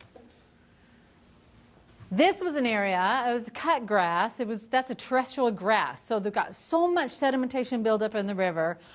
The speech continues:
right in the, uh, the concrete park called Sewell Park. Have you been up there? That's for the university students. Um, so it's just started <laughs> growing out of the middle of the river. So they went in there and they cut all that, roots and all that. It was a huge, huge endeavor.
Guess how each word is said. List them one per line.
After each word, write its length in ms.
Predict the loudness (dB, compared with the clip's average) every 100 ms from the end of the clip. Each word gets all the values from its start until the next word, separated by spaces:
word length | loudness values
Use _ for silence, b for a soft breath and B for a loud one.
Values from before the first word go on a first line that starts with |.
| B B
right 260 | 2 2 0
in 140 | -4
the, 240 | -6 -2
uh, 220 | -2 -2 -8
the 60 | -12
concrete 480 | -2 0 0 -8 -4
park 340 | -2 -2 -6
called 240 | -6 -6
Sewell 300 | -6 -4 -4
Park. 460 | 0 2 2 0 -6
Have 120 | -8
you 60 | -2
been 160 | -2
up 140 | -2 -2
there? 260 | 0 0
That's 180 | -2 -6
for 140 | -6 -4
the 80 |
university 460 | -4 -4 -4 -4 -6
students. 580 | -6 -6 -6 -8 -14 -20 _ B B B B B B B -2
Um, 400 | 0 0 -2 -8 b b b b b _
so 220 | 2 4
it's 220 | 4 0
just 180 | -6 -6
started 220 | -2 -2
<laughs> 40 | -2
growing 400 | 0 2 2 2
out 160 | 0
of 80 | 0
the 20 |
middle 200 | -2 -2 -2
of 60 |
the 80 | 0
river. 340 | 0 0 -2
So 160 | -4 -2
they 100 | -2
went 200 | 0 0
in 120 | -2
there 140 | -2 -4
and 120 | -4
they 80 | -6
cut 320 | -6 -2 0
all 180 | 2 2
that, 300 | 2 0 -2 -8
roots 400 | -6 -4 -4 -6
and 100 | -6
all 160 | -2 0
that. 120 | -2
It 60 | -4
was 200 | -4 -4
a 80 | -6
huge, 720 | -6 -2 0 0 -2 -4 -8
huge 480 | -8 -2 -2 -2 -4
endeavor. 560 | -4 -4 -4 -6 -14